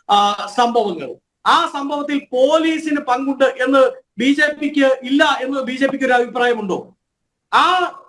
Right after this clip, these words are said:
തൃശൂർ പൂരം കലക്കിയതിൽ പോലീസിന് പങ്കില്ല എന്ന് ബി ജെ പി പറയുമോ? അങ്ങനെ പറഞ്ഞാൽ, അങ്ങനെ പറഞ്ഞാൽ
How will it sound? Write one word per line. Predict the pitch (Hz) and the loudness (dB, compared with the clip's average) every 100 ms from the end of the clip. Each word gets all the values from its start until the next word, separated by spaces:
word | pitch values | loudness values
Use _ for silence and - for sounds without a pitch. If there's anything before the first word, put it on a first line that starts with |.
| _ - | _ -2
തൃശൂർ | 294 302 370 359 | -2 2 0 0
പൂരം | 330 320 302 | 0 0 0
കലക്കിയതിൽ | 269 247 247 262 254 262 - | 0 -2 -4 -4 -4 -4 4
പോലീസിന് | 269 311 320 302 285 269 | 6 6 4 0 0 -2
പങ്കില്ല | 233 262 262 247 233 - - 240 | 0 -2 -4 0 2 0 -6 -4
എന്ന് | 269 | -2
ബി | 240 254 | -2 0
ജെ | 269 | 0
പി | 262 | 0
പറയുമോ? | 220 220 185 - _ _ | 0 2 0 -6 _ _
അങ്ങനെ | 208 294 320 | -2 0 0
പറഞ്ഞാൽ, | 269 277 311 220 - _ _ | 0 0 0 -2 -6 _ _
അങ്ങനെ | 202 320 | -2 -2
പറഞ്ഞാൽ | 320 220 262 330 220 | -2 -6 -2 0 0